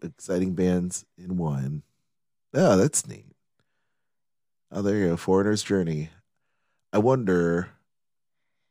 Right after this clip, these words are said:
Oh, it looks like we have Rudy Cardenas. And I'm looking to see if there's any four other band members here.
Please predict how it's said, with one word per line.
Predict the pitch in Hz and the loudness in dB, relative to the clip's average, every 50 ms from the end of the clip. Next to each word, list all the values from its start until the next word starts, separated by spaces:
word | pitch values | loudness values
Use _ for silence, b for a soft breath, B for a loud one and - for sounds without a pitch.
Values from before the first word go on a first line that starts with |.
| _ _ _ _ _ _ _ _ _ _ _ _ _ _ _ _ _ _ _ _ - - | _ _ _ _ _ _ _ _ _ _ _ _ _ _ _ _ _ _ _ _ -8 -2
Oh, | 85 95 113 - - - | 0 0 0 0 -2 -8
it | - 69 | -12 -8
looks | 92 95 - - | -6 -6 -2 0
like | 104 98 92 - | 0 0 0 0
we | 95 98 | -2 0
have | 95 101 95 95 92 87 78 - _ _ _ _ _ _ _ _ _ _ _ _ _ _ _ _ _ - | 2 2 2 2 2 0 -4 -8 _ _ _ _ _ _ _ _ _ _ _ _ _ _ _ _ _ -8
Rudy | 87 98 98 98 | -4 0 0 0
Cardenas. | - - - 101 92 98 95 98 101 107 127 131 - - - - - - - _ _ _ _ _ _ _ _ _ _ _ _ _ _ _ _ _ _ _ _ _ _ _ _ _ _ _ _ _ _ _ _ _ _ _ _ _ _ _ - | 0 0 2 2 4 4 4 2 2 0 0 0 0 -2 -2 -2 -4 -10 -18 _ _ _ _ _ _ _ _ _ _ _ _ _ _ _ _ _ _ _ _ _ _ _ _ _ _ _ _ _ _ _ _ _ _ _ _ _ _ _ -8
And | 180 180 180 180 175 - 170 170 - 78 - 87 85 87 85 | -4 -2 -2 -2 -2 -2 -2 -4 -4 -4 -4 -4 -4 -4 -4
I'm | 87 82 82 | -4 -4 -4
looking | 87 95 - - 92 90 | -4 -6 -6 -8 -10 -10
to | 90 | -12
see | - - - 90 | -14 -14 -14 -16
if | 90 - | -16 -16
there's | 90 85 87 - - | -16 -18 -14 -8 -6
any | 92 87 90 | -4 -2 -2
four | 85 - - - 92 87 78 - | -4 -4 -4 -4 -4 -4 -4 -2
other | - 85 87 82 90 85 85 80 | -2 -2 0 0 0 -2 -2 -4
band | 64 - - 90 90 90 92 92 | -6 -8 -6 -4 -2 -2 -2 -2
members | 82 76 73 69 78 80 82 85 - - | -4 -8 -10 -16 -20 -20 -20 -18 -12 -8
here. | 87 80 78 78 92 107 | -6 -6 -6 -6 -8 -10